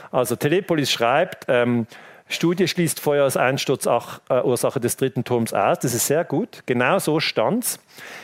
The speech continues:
Ich hab daraus gemacht die Sprengung. Okay? Das stand nicht in der Studie, weil ich sage, es gibt nur Feuer oder Sprengung.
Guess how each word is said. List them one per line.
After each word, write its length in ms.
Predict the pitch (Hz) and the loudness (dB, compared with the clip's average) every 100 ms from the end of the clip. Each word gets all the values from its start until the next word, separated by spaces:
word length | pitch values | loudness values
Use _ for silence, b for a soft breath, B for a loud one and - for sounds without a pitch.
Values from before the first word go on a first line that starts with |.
| B | B
Ich 220 | - 214 | -2 0
hab 180 | 226 220 | 0 0
daraus 400 | - 131 139 175 | 0 2 2 2
gemacht 360 | 175 151 147 - | 0 0 0 0
die 80 | 165 | -2
Sprengung. 580 | - 202 214 139 87 80 - | 0 0 2 2 0 -4 -10
Okay? 380 | 95 - 120 151 | -10 -2 0 0
Das 160 | 143 135 | -2 -2
stand 240 | 170 156 | 0 0
nicht 220 | 190 254 214 | 2 2 2
in 100 | 151 | 2
der 100 | 98 | 0
Studie, 420 | - 90 98 95 | -4 -4 -2 0
weil 160 | 123 | 0
ich 80 | 135 | 0
sage, 220 | - 135 139 | 0 -2 -2
es 100 | - | -2
gibt 180 | 135 | -2
nur 160 | 147 170 | 2 0
Feuer 380 | - 123 120 127 | 2 2 4 2
oder 160 | 113 | 2
Sprengung. 640 | 113 - 104 101 123 220 | 0 0 0 2 2 0